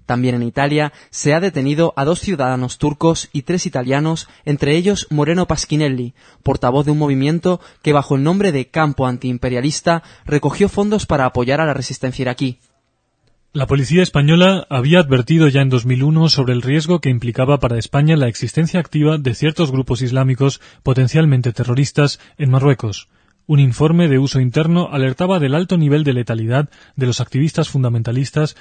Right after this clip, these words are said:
Speaker 2: y citaba, entre otros, a la Juventud Islámica y al Grupo Islámico Combatiente Marroquí. Este último,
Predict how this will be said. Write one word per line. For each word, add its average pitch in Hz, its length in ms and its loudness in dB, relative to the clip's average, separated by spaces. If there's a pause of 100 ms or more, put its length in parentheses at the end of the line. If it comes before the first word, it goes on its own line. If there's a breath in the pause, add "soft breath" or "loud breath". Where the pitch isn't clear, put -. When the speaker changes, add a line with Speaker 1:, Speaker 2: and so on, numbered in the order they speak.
(120)
Speaker 2:
y 143 80 -6
citaba, 156 420 0
entre 135 300 0
otros, 151 340 2
a 143 100 -10
la 123 120 -2
Juventud 120 420 -2
Islámica 156 680 -2
y 135 100 -4
al 117 120 -2
Grupo 160 260 0
Islámico 143 600 0
Combatiente 123 600 -2
Marroquí. 120 440 -2 (580)
Este 135 220 -4
último, 160 460 2